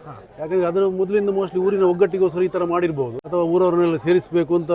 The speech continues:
Speaker 2: ಈ ರೀತಿಯ ಒಂದು ಚಾಲನೆ ಕೊಟ್ಟಿರ್ಬೋದು ಅಂತ ಕಾಣ್ತದೆ ನನಗೆ.
Speaker 1: ಸರ್, ಈ ರೀತಿಯ ಪದ್ಧತಿ ಅದು ಸಿರಿಯ ಕಾರಣಕ್ಕೆ ಬಂತಾ ಅಥವಾ ಈ, ಈ ಮಾಂಸಾಹಾರದ ಒಂದು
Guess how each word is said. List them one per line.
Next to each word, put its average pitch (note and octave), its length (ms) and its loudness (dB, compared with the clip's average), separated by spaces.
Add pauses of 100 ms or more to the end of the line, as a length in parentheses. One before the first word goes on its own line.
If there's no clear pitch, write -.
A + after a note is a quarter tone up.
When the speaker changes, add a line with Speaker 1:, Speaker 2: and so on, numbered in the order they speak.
(140)
Speaker 2:
ಈ E3 100 2
ರೀತಿಯ D#3+ 220 -4
ಒಂದು D#3 180 -6
ಚಾಲನೆ D3+ 340 -6
ಕೊಟ್ಟಿರ್ಬೋದು B2+ 480 -8
ಅಂತ B2 120 -12
ಕಾಣ್ತದೆ A#2+ 360 -14
ನನಗೆ. - 420 -20
Speaker 1:
ಸರ್, G#3 140 2
ಈ F#3+ 280 -4
ರೀತಿಯ C4+ 300 -6
ಪದ್ಧತಿ F3 580 -6 (320)
ಅದು A3 260 -2
ಸಿರಿಯ A3+ 640 0
ಕಾರಣಕ್ಕೆ B3 640 -4
ಬಂತಾ B3 460 0
ಅಥವಾ D4 280 2 (400)
ಈ, G#3+ 140 -2
ಈ G#3+ 280 -4
ಮಾಂಸಾಹಾರದ G3+ 640 2
ಒಂದು E3+ 640 2